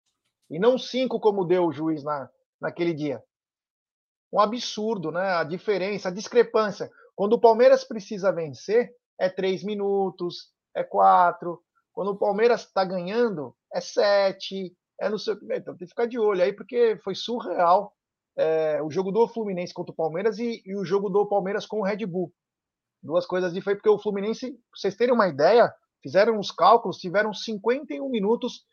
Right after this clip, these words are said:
de bola rolando. Cinquenta e um minutos de bola rolando, Palmeiras e Fluminense. Como que o juiz deu três minutos de acréscimo no primeiro tempo? Se a bola parou mais de vinte.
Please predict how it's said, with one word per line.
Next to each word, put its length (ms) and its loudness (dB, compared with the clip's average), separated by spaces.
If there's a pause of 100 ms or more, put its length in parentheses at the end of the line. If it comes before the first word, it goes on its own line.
(260)
de 160 0
bola 320 6
rolando. 560 0 (800)
Cinquenta 760 -2
e 120 0
um 100 -2
minutos 440 -2
de 80 -4
bola 240 6
rolando, 340 0
Palmeiras 400 2
e 60 -6
Fluminense. 640 -8 (340)
Como 280 2
que 80 -2
o 80 2
juiz 260 0
deu 140 8
três 320 2
minutos 400 0
de 60 6
acréscimo 460 0
no 140 0
primeiro 320 0
tempo? 340 -6 (480)
Se 120 -6
a 40 8
bola 280 8
parou 200 6
mais 220 2
de 100 -4
vinte. 460 -6